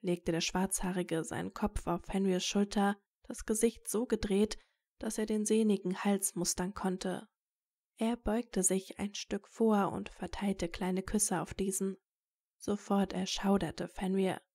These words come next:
hob eine Hand und legte sie auf Harrys Hinterkopf, wo er durch das schwarze Haar streichelte. Genüsslich seufzte Harry auf,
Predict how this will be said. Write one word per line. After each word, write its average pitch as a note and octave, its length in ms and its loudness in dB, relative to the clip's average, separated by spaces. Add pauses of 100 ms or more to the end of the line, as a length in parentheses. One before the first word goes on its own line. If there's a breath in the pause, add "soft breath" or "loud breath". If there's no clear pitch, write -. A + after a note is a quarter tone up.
(320)
hob A3 200 4
eine G3+ 300 0
Hand A3+ 420 0
und - 300 -8
legte G#3+ 340 2
sie G3 200 0
auf F3+ 160 -8
Harrys G3 360 2
Hinterkopf, G3 600 -2 (540)
wo G#3+ 80 0
er G#3+ 120 2
durch G#3 120 0
das F#3+ 180 -2
schwarze F#3+ 520 -2
Haar G3+ 120 2
streichelte. F#3+ 840 -4 (680)
Genüsslich G#3+ 680 2 (100)
seufzte - 640 -2
Harry F3+ 240 0
auf, F#3 240 -2